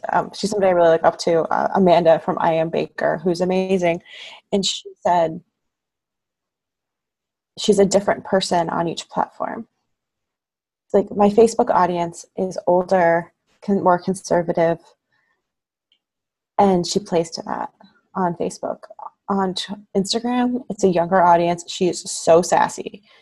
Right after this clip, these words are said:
She is full of sass. She's like, "They're two different people. I play into each platform."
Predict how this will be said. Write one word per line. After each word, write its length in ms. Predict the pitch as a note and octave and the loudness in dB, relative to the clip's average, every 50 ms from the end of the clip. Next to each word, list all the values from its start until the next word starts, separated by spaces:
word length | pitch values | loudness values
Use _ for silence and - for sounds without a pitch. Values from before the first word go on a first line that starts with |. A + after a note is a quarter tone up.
| _ _ | _ _
She 200 | - - - F#3 | -14 -6 -2 -2
is 160 | F3+ F3 - - | -2 -2 -4 -6
full 240 | - - F3 D#3 | -2 0 0 0
of 60 | D#3 - | 0 -2
sass. 240 | E3 E3 - - - | -6 -6 -8 -10 -16
She's 140 | - - - | -14 -10 -10
like, 100 | F#3 - | -6 -4
"They're 80 | G3 F#3+ | -4 -4
two 140 | F#3+ - F#3 | -4 -4 -6
different 240 | F#3+ - F#3+ G#3 G3+ | -4 -4 -6 -6 -6
people. 320 | F#3 F3+ - - D#3+ E3+ | -6 -4 0 0 2 2
I 140 | - D#3+ F3 | 2 2 0
play 320 | F3+ - - F3 D#3+ D#3+ | -2 -2 -2 -2 0 0
into 160 | D#3+ E3+ - - | -2 -6 -8 -12
each 140 | G3 - - | -16 -6 -2
platform." 540 | - E3+ - - - - - - G#3 - | -2 -2 0 0 -2 -2 -2 -4 -12 -16